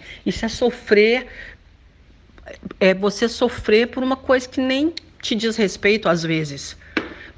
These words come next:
Mas, enfim, vamos seguir em frente. Ludmilla e Bruna, então, estão se preparando para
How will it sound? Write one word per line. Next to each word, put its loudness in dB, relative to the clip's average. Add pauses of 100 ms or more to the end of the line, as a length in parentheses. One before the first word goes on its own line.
Mas, 2
enfim, -2 (120)
vamos 2
seguir -2
em 0
frente. -6
Ludmilla 0
e 0 (280)
Bruna, 4
então, 0
estão -2
se -8
preparando 2
para 0